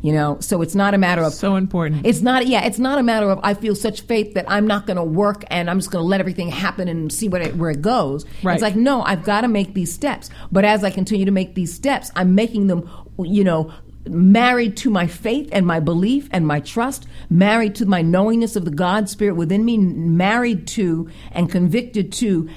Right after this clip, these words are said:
Speaker 1: how I experience the nature of all human beings with the eyes of God. And as I do that, watching the opportunity where I can then step in and go, "I see that as opportunity.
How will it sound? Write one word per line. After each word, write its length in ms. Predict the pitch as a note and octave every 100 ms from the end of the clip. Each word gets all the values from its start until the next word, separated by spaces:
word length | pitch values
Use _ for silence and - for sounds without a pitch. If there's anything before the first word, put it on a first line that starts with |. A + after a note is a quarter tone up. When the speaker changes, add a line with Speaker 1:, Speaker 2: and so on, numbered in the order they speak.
| -
Speaker 1:
how 260 | G3+ G3+
I 180 | F#3+ F#3+
experience 840 | E3+ E3 - - G#3 G3 A3+ A#3
the 120 | A#3 F3
nature 380 | E3+ G3 -
of 220 | G#3 D#3 -
all 200 | F3 F#3
human 360 | F#3 G3 E3+ D#3
beings 480 | F#3 G3 A3+ - - - -
with 300 | D#3 E3+ G#3
the 160 | G#3+ G3+
eyes 280 | G#3 G#3
of 100 | G#3
God. 480 | F#3 G3+ G#3+ A#3+ B3+ - - - -
And 180 | G3+ G#3
as 220 | G#3+ G3+
I 140 | G3+ F3+
do 380 | D#3 A3 D4+
that, 300 | A3 D#3+ C#3+ - -
watching 560 | D3+ D#3 G#3+ C4 - A3
the 100 | G3
opportunity 720 | F3 G#3 F#3+ A3 A#3+ A3 E3
where 220 | D#3 D#3+
I 100 | F3+
can 220 | G3 F#3 F#3
then 180 | A#3+
step 340 | G3 - B3 -
in 140 | A3+
and 80 | F#3+
go, 240 | E3 E3 - -
"I 80 | A3
see 160 | -
that 120 | G3 F3
as 120 | E3
opportunity. 600 | D#3 D#3 A3+ A3 - -